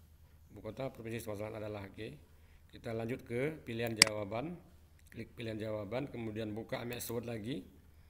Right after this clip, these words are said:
Diblok lagi pilihan jawaban, dibuang A, B, C, dan D. Mengklik ini. Kemudian kalau sudah dibuang, kita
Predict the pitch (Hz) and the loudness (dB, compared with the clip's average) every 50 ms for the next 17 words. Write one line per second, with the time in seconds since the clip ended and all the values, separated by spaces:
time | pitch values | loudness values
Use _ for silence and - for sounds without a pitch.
0 | - - - - - - - - - - - - - - - - - - - - | -18 -18 -18 -18 -18 -18 -18 -18 -18 -18 -18 -18 -18 -18 -18 -16 -16 -14 -10 -6
1 | 110 107 98 104 110 117 131 156 - - - 123 120 110 117 131 147 190 - - | -4 -4 -2 2 4 4 4 4 2 -2 -2 -2 0 2 2 2 0 0 6 8
2 | - - - - - - - - 120 113 117 113 110 104 117 113 110 107 117 127 | 8 8 8 4 -8 -16 -10 -6 -2 0 2 2 4 4 4 4 4 4 4 2
3 | 156 175 - - - - - - - - - - - - - - - - 113 110 | 2 0 -2 -6 -10 -14 -16 -18 -18 -18 -18 -18 -18 -18 -18 -16 -12 -4 0 0
4 | 113 113 104 104 113 120 120 120 120 120 117 110 107 104 101 98 95 - - - | 2 2 2 0 2 2 4 4 4 4 4 4 2 0 -2 -4 -8 -12 -16 -18
5 | - - - - - - - - - - - - - - - - - - - - | -18 -18 -18 -18 -18 -18 -18 -18 -18 -18 -18 -18 -18 -18 -18 -18 -18 -18 -18 -18
6 | - - - - - - - - - - 117 117 113 104 120 120 117 110 110 - | -18 -18 -18 -18 -18 -18 -20 -12 -6 -2 0 0 0 2 2 2 2 2 2 4
7 | - 127 123 117 113 104 101 107 104 113 107 104 - - - - - - - - | 4 4 4 4 2 2 0 0 0 0 8 8 8 8 8 4 -4 -10 -14 -16
8 | - - - - - - - - - - - - - - - - - - - - | -16 -18 -18 -18 -18 -18 -18 -18 -18 -18 -18 -18 -18 -18 -18 -18 -18 -18 -18 -18
9 | - - - - 104 - 113 107 - - 110 113 120 - 185 - - - - - | -18 -18 -12 -10 -6 -4 -4 -4 -4 -4 -4 -2 -2 -2 -2 -6 -10 -14 -18 -18
10 | - - - - - - - - - 113 101 98 110 110 110 104 98 117 110 107 | -18 -18 -18 -18 -18 -18 -16 -10 -8 -6 -4 -2 0 0 0 -2 -2 -2 -2 -2
11 | 101 107 101 107 113 107 107 101 98 107 110 127 151 170 170 147 127 117 101 - | -2 0 0 2 2 2 0 0 2 2 4 4 4 2 0 -2 -2 -6 -6 -2
12 | 120 113 110 113 107 | 0 0 0 0 -2